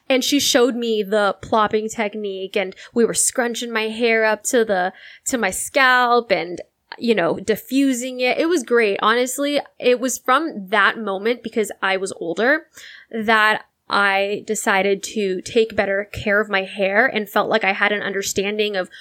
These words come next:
what I was supposed to do. And it seemed simple enough. It was only, like, a three-step process at the time. So I continued to do that.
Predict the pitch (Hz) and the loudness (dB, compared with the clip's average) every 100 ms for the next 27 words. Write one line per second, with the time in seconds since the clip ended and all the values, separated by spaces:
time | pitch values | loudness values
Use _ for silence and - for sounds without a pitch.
0 | - 233 220 196 190 - - 202 - - | 0 2 4 2 0 -4 -2 -2 -2 -6
1 | 180 196 247 339 262 - - - _ 240 | -4 0 4 4 2 -2 -14 -20 _ -2
2 | 240 - 285 277 - 262 240 226 240 240 | 0 0 0 0 -2 0 0 2 0 0
3 | 196 214 220 226 202 202 - 208 - 208 | -2 0 2 2 0 0 -4 -4 -2 0
4 | 220 - - 214 - - 190 190 247 240 | 0 -2 0 0 0 -4 -2 0 0 0
5 | 254 277 262 - 269 277 294 - 226 220 | 0 -4 -4 0 0 0 -2 0 0 2
6 | 190 208 233 - 233 220 202 196 185 214 | 0 -2 -6 -8 -4 -4 -4 -8 -6 -2
7 | 196 170 147 | 2 2 2